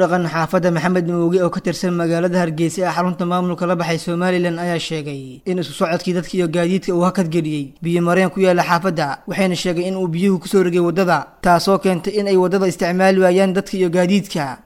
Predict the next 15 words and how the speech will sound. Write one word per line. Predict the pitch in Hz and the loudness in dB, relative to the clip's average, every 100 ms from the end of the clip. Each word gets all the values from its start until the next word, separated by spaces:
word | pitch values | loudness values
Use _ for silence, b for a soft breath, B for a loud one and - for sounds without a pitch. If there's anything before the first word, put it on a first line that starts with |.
| - | -6
Sidoo | - 196 190 | 0 4 4
kale, | 185 175 | 4 2
bulshada | 165 165 202 185 | 0 2 4 4
xaafaddan | 180 180 190 190 | 2 0 -2 0
ayaa | 180 | 0
tilmaamay | 175 165 165 151 143 131 - | 0 -2 -2 -4 -6 -12 -6
in | 185 | -4
xilli | 170 190 | 0 2
roobaad | 180 185 196 180 | 2 4 4 4
weliba | 185 185 | 0 2
ay | 196 196 | 2 2
noqoto | 180 185 | 0 -4
sidan | 175 202 196 | 0 2 2
oo | 180 | 0
kale. | 180 156 139 - | 0 -6 -8 -14